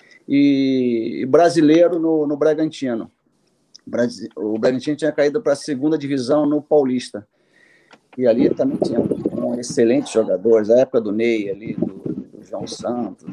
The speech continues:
enfim, era um time, um timaço. Adil, do Corinthians, era um Kelly, pô, pô, tem Lucas, tinha um monte de, <laughs> esses eram jovens, mas tinha essa turma mais antiga, maravilhosa aí. E nós ficamos ali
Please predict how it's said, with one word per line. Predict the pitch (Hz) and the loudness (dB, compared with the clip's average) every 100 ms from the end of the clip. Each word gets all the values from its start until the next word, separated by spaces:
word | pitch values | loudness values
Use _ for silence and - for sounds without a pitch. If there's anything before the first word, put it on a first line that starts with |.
| 92 | -18
enfim, | 95 - 101 90 90 | -20 -10 -8 -8 -10
era | - | -6
um | 120 | -6
time, | 123 170 170 151 | -4 -4 -2 -2
um | - | -4
timaço. | 143 123 110 98 - - | -2 0 0 -2 -8 -4
Adil, | 113 117 131 139 113 95 - | -4 0 4 4 4 0 -10
do | 98 - | -18 -12
Corinthians, | - 95 113 113 - 71 | -2 0 0 -4 -6 -4
era | - | -4
um | 392 294 277 - _ _ _ - _ _ _ | -2 -2 -2 -6 _ _ _ -20 _ _ _
Kelly, | 123 127 135 107 95 - | 4 4 4 2 -6 -10
pô, | - 117 | -6 -6
pô, | - 113 123 - | -6 -8 -8 -6
tem | 117 107 104 | -6 -6 -2
Lucas, | 120 151 - 85 | 4 4 2 -10
tinha | 107 123 | -8 -2
um | 135 147 | 0 2
monte | 202 247 - | 0 0 0
de, | 160 151 | 4 4
<laughs> | - - 151 156 | 4 0 2 4
esses | - - 143 | 2 2 0
eram | 143 - - | 4 4 4
jovens, | - 539 - - - | 4 4 4 0 -4
mas | - | -6
tinha | 185 185 165 117 _ _ _ | -12 -10 -10 -14 _ _ _
essa | - | -10
turma | 135 160 156 | -8 -8 -6
mais | 156 151 | -6 -6
antiga, | 127 - 170 170 120 101 - - - | -8 -10 -10 -4 -4 -6 -20 -20 -14
maravilhosa | 120 156 151 131 107 104 98 80 | -10 -8 -8 -8 -4 -2 -2 -6
aí. | - _ _ _ _ | -12 _ _ _ _
E | - | -6
nós | 190 | -4
ficamos | 392 427 440 440 | -4 -4 -6 -4
ali | 453 440 | -4 -2